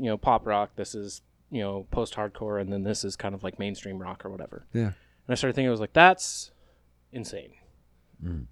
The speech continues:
Speaker 1: And I,
Speaker 2: Yeah.
Speaker 1: I, I kind of strung it all together, and I was like, "This is,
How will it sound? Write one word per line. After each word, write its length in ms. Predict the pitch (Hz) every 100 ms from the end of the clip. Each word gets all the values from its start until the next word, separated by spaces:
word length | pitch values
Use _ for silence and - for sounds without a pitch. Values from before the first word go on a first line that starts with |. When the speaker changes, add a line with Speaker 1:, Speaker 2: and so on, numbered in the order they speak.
| -
Speaker 1:
And 320 | 117 110 107 101
I, 40 |
Speaker 2:
Yeah. 240 | 123 147 95 - - -
Speaker 1:
I, 200 | 113 120 113
I 140 | 123
kind 260 | 113 - 123
of 100 | 113
strung 260 | - 131 139
it 60 |
all 120 | 151 151
together, 360 | 143 143 143
and 80 | 139
I 40 |
was 120 | 98 -
like, 100 | -
"This 120 | -
is, 200 | 123 113